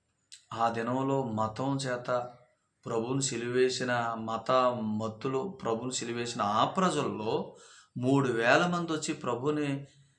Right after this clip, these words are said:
ఆ, సంఘంలో చేర్చబడ్డారంటే ఎంత గొప్ప కార్యం. చాలా కొద్ది దినాల క్రితమే,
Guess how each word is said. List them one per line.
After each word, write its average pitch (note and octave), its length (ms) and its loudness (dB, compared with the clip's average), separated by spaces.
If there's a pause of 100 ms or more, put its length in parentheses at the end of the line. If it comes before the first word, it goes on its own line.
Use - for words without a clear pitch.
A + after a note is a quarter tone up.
(240)
ఆ, A#2+ 240 4
సంఘంలో C3+ 440 2
చేర్చబడ్డారంటే B2+ 760 -2
ఎంత A#2+ 140 -10
గొప్ప A#2 280 -10
కార్యం. A#2 340 -6 (2500)
చాలా F#3+ 240 2
కొద్ది G3 280 4
దినాల D#3+ 380 4
క్రితమే, C#3+ 680 -6